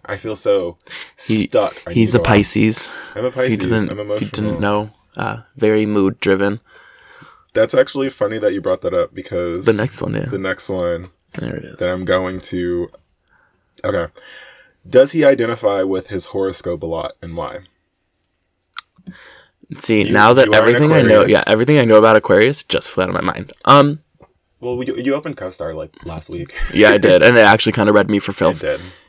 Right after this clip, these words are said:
Speaker 2: It's fine. I mean, I would say yes to a degree. Um, so Aquarius, air sign. Um,
Speaker 1: Airy boy.
Speaker 2: yeah, I think, I think it does to a degree. I am very indecisive.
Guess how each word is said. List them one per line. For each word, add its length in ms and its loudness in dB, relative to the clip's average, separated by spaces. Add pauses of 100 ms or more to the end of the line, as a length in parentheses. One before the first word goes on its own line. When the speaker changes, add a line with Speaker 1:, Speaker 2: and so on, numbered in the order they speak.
(120)
Speaker 2:
It's 180 -6
fine. 720 0
I 40 -2
mean, 140 4
I 80 8
would 140 6
say 180 6
yes 360 2
to 140 0
a 20 2
degree. 460 2 (100)
Um, 360 0
so 200 2
Aquarius, 800 6 (580)
air 180 8
sign. 560 0 (320)
Um, 440 -4 (400)
Speaker 1:
Airy 240 -6
boy. 300 -12 (680)
Speaker 2:
yeah, 240 4
I 120 2
think, 340 2 (280)
I 40 -2
think 140 4
it 80 4
does 200 6
to 100 0
a 40 0
degree. 320 2
I 540 6 (320)
am 220 2
very 280 4
indecisive. 800 0